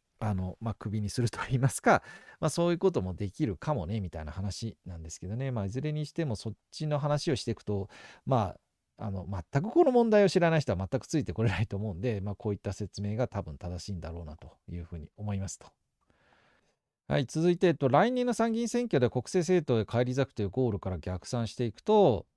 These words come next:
参院選、東京選挙区というのは、東京都知事選と同じ選挙区、同じ有権者になる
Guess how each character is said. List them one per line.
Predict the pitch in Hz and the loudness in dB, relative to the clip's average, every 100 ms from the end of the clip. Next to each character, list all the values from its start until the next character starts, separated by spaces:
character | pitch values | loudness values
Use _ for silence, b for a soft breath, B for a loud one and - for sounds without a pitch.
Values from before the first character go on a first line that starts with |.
| _ | _
参 | - 170 180 | -2 0 2
院 | 185 | 0
選、 | 165 180 170 151 | 0 0 0 0
東 | 165 165 | 0 0
京 | - 165 165 | 0 2 2
選 | 147 156 | 0 -2
挙 | 147 156 | -2 -6
区 | - | -4
と | 98 | -2
い | 110 | -2
う | |
の | 104 | -2
は、 | 95 117 95 | 0 0 -2
東 | - 160 143 | -2 -2 0
京 | 156 | 0
都 | 139 139 | 0 -2
知 | 135 | -2
事 | |
選 | - 113 | -2 -4
と | 107 - | -4 -2
同 | 135 180 | 0 0
じ | 165 | -2
選 | 143 131 | -4 -4
挙 | 135 | -4
区、 | 117 85 - | -6 -8 -10
同 | 107 117 | -6 -6
じ | 104 117 | -4 -4
有 | 123 | -2
権 | 143 127 | -4 -4
者 | 98 | -6
に | 90 | -6
な | 101 110 | -6 -6
る | 87 | -8